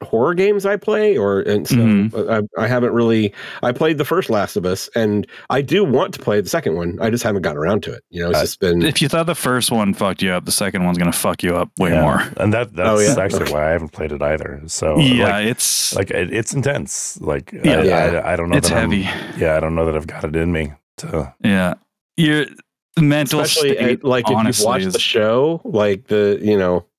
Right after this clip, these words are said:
Speaker 1: it's, the show is pretty, is, is, it, you get all
Speaker 2: Mm.
Speaker 1: the same feels.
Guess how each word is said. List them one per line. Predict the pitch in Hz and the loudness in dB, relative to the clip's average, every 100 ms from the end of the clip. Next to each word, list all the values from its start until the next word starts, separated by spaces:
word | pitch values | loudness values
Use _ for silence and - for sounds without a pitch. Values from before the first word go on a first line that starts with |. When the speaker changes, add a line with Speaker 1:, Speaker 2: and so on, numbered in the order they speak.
| - | -2
Speaker 1:
it's, | 98 92 95 - - - _ _ _ _ _ _ | 0 2 0 -4 -12 -14 _ _ _ _ _ _
the | 110 | -2
show | - 123 117 | 2 2 2
is | 101 | 0
pretty, | - 98 90 | 0 0 2
is, | 98 | 0
is, | 95 101 92 - _ | 0 0 0 -4 _
it, | - 101 98 - | -4 0 -2 -2
you | 101 104 | 0 2
get | 156 | 4
all | 151 151 | 4 4
Speaker 2:
Mm. | 151 147 | 4 2
Speaker 1:
the | 131 | 2
same | 113 | 0
feels. | - 107 95 - - | 2 2 2 -2 -6